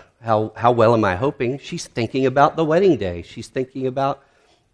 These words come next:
being with that man that she loves. So setting your hope on that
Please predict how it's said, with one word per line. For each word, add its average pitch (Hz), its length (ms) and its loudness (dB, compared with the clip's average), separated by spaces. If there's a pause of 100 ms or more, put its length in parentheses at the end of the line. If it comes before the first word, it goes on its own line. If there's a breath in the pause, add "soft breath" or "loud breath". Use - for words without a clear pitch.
being 143 320 6
with 139 200 4
that 135 200 6
man 143 300 2
that 147 100 -2
she 156 200 -2
loves. 147 560 -2 (1040)
So 123 300 2
setting 190 520 4
your 120 160 2
hope 151 500 2 (1000)
on 123 160 -2
that 127 420 6